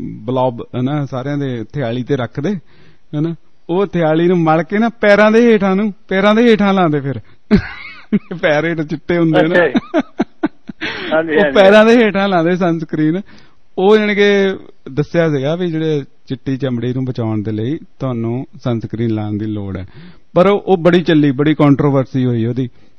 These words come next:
Speaker 1: ਗੋਰਿਆਂ ਨੇ ਬੜਾ ਇਤਰਾਜ਼ ਕੀਤਾ ਵੀ
Speaker 2: ਜੀ,
Speaker 1: ਇਸ, ਇਸ
Speaker 2: ਜੀ,
Speaker 1: ਐਡ ਵਾਲਿਆਂ ਨੇ
Speaker 2: ਜੀ।
Speaker 1: ਮਤਲਬ ਚਿੱਟੇ
Speaker 2: ਜੀ,
Speaker 1: ਰੰਗ
Speaker 2: ਜੀ,
Speaker 1: ਨੂੰ
Speaker 2: ਅ-, ਅ-, ਅਮਨ-, ਅਮਨਦੀਪ, ਅਮਨਦੀਪ, ਇਹ ਤਾਂ ਪੁਰਾਣੀ ਗੱਲ ਨਾ ਤੁਸੀਂ ਦੱਸੀ ਆ।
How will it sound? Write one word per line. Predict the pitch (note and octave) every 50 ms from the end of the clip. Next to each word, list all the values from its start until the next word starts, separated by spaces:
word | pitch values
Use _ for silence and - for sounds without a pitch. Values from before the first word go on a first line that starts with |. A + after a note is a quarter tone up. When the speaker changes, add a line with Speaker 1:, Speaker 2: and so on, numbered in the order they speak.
| - - - - - - - - - - -
Speaker 1:
ਗੋਰਿਆਂ | B2+ B2 B2+ C3 C3+ C3+ C#3
ਨੇ | C#3 C#3+
ਬੜਾ | B2+ A#2+ B2 B2+ B2+
ਇਤਰਾਜ਼ | B2 - A#2+ A#2 A2+ A2+ A2+ A#2
ਕੀਤਾ | A2 A#2 G#2+ - - A#2 A2+
ਵੀ | G#2+ A#2 A#2
Speaker 2:
ਜੀ, | A2
Speaker 1:
ਇਸ, | A2+ A#2+ A#2 - - - - -
ਇਸ | - A#2+ B2 B2 A#2
Speaker 2:
ਜੀ, | - B2
Speaker 1:
ਐਡ | A2+ A2+ A2+ G#2+
ਵਾਲਿਆਂ | A#2 A#2 A#2 A#2 A#2 A#2 A2+
ਨੇ | A2+ A#2
Speaker 2:
ਜੀ। | A2+
Speaker 1:
ਮਤਲਬ | A2 A2+ A2+ A2+ G#2+ - - - - - -
ਚਿੱਟੇ | B2 A#2 - - B2+
Speaker 2:
ਜੀ, | B2
Speaker 1:
ਰੰਗ | A#2+ A#2
Speaker 2:
ਜੀ, | A#2 A2+
Speaker 1:
ਨੂੰ | A#2 A#2 A#2+
Speaker 2:
ਅ-, | A2+
ਅ-, | - E3+ F3+ F3 G3 F3+ F3+ E3 E3+ E3+ F3+
ਅਮਨ-, | F#3 F3+ F#3 F3 F#3 E3+
ਅਮਨਦੀਪ, | F3+ F3+ F3+ G3 A3 G#3 - G#3+ G#3 F#3+ D3+ D#3+ D#3+
ਅਮਨਦੀਪ, | D#3+ E3 F3 F3 G3 G3
ਇਹ | G3 F#3+
ਤਾਂ | G3 G3
ਪੁਰਾਣੀ | G3 - E3 D3+ D3 D3 D3+ D3
ਗੱਲ | D3 D3+ C#3+ C#3+
ਨਾ | C#3+ C#3+ D#3+
ਤੁਸੀਂ | - - D#3 D#3
ਦੱਸੀ | C#3+ C3+ B2 - - - C3+ C3
ਆ। | C3 C3+ D3+